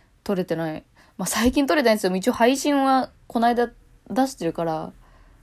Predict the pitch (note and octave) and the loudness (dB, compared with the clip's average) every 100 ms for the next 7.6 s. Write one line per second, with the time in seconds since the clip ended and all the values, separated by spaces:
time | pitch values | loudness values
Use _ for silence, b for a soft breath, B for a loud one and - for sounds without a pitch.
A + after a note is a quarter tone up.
0 | - A#3 C4 C4 C#4 C#4 G#3 G3 G#3 A3 | -2 4 6 6 2 2 0 2 2 2
1 | F#3+ F#3 F#3+ F#3+ F3+ E3+ E3+ F3+ F3 D#3+ | 2 0 0 -2 -2 -4 -4 -2 -2 -4
2 | D#3 D#3 C4+ C#4+ C4+ C4 C4+ A3+ F3+ G3+ | -6 -4 -2 0 0 -2 0 0 2 0
3 | G3 G#3 G3+ F#3+ G#3+ C#4 C#4 C#4 C4 B3+ | 0 0 2 2 2 2 2 0 0 2
4 | A#3+ A#3 G#3+ F3+ - _ _ _ - - | 2 2 2 0 -2 _ _ _ -8 -2
5 | G3 F3+ E3+ D#3 - _ _ _ _ - | 2 2 0 -2 -6 _ _ _ _ -10
6 | A#3 - B3 B3 C4+ C#4+ D4 C#4+ F3 F3+ | -10 -2 2 4 4 4 4 2 0 -2
7 | F#3 - E3 E3+ - - | -6 -10 -8 -10 -10 -12